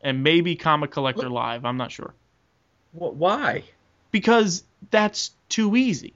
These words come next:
Speaker 1: Like, I want to go into the used bookstore, or I wanna go into the comic book shops, the L C S, and look in the, you know, the quarter bins or whatever, and look through and really, like, do a treasure hunt type of thing to fill, fill out my collection.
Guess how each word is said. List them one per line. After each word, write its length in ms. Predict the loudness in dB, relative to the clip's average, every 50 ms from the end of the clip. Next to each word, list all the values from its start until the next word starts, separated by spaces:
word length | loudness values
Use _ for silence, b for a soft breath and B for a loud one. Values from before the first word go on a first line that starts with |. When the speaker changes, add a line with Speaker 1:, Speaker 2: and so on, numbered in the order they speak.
| _ _ _ _ _ _ _ _ _ _ _ _ _ _ _ _ 2
Speaker 1:
Like, 220 | 2 2 2 2 0
I 200 | 0 2 2 2
want 320 | 2 2 0 -2 -2 -4
to 120 | -6 -6 -4
go 540 | 0 0 2 2 4 2 2 0 -2 -4 -8 _ _ _ _ _ _ _ _ _ _ -4
into 260 | -2 -2 -2 0 0 0
the 100 | 0 0
used 360 | 0 2 0 0 0 0 0
bookstore, 720 | 0 0 0 -2 -6 -4 -2 -2 0 0 2 2 0 0
or 160 | 0 0 2
I 60 | 2 2
wanna 240 | 2 2 2 2
go 300 | 2 4 4 4 4 4
into 240 | 2 2 2 2 2
the 180 | 4 6 4 4
comic 400 | 4 4 4 4 4 4 2 2
book 220 | 2 2 2 0 _ _ -20 -20 _ -10
shops, 760 | -6 -2 2 4 4 6 4 4 2 0 -4 -10 -10 -10 -12 _ _ _ _ -2
the 120 | 0 2
L 140 | 4 4 2
C 240 | 2 0 0 4 6
S, 300 | 6 6 4 2 0 -4
and 120 | -4 0
look 160 | 0 0 0
in 120 | 0 0 0
the, 240 | 0 0 -2 -4 -6
you 340 | -4 -4 -2 0 0 2 2
know, 60 | 0
the 100 | 0 -4
quarter 360 | -4 0 2 2 4 4 4
bins 360 | 4 4 4 4 4 2 0
or 60 | 0 0
whatever, 480 | 2 2 4 4 4 2 2 -2 -2 B B B B B B B
and 160 | 2 4 4
look 260 | 4 4 4 2 2
through 540 | -4 -6 -2 2 4 6 8 10 10 10 10
and 260 | 8 6 0 2 4
really, 280 | 4 6 6 6 6 6
like, 240 | 6 4 4 2 0
do 200 | 0 2 2 2
a 40 | 2
treasure 440 | 0 0 2 4 4 4 4 2 -2
hunt 240 | -2 -2 -4 -2 0
type 180 | -2 0 0
of 120 | -2 -6 -6
thing 260 | -6 -6 -6 -6 -6
to 140 | -4 -6 -6
fill, 460 | -2 2 4 4 4 4 2 0 -4 -4
fill 240 | 2 4 6 6
out 120 | 6 4 4
my 120 | 0 -2
collection. 420 | -4 -6 -10 -10 -10 -12 -14 -18